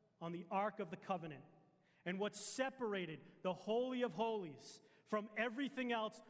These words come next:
was a large curtain, a veil behind which the presence of God dwelt. The veil was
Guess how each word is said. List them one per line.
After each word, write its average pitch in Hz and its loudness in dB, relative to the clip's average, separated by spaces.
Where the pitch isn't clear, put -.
was 196 2
a 202 2
large 226 2
curtain, 208 0
a 196 2
veil 214 2
behind 214 0
which 214 2
the 180 -4
presence 214 -2
of 180 -2
God 190 2
dwelt. 170 -2
The 185 2
veil 220 2
was 196 -2